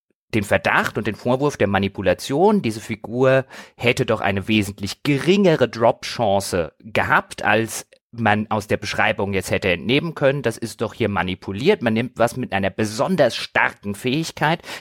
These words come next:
gibt eine besonders geringe Drop-Rate und tut aber so, als laufe alles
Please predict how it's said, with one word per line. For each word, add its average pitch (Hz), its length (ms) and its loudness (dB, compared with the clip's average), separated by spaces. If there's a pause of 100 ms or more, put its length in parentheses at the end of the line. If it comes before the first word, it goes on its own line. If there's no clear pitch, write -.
gibt - 260 -4
eine 117 160 2
besonders 113 640 0
geringe 127 480 2
Drop-Rate 151 680 2 (300)
und 120 340 -2
tut 185 320 -2
aber 117 280 6
so, 120 260 0
als 113 440 -2
laufe 107 420 0
alles 113 360 -2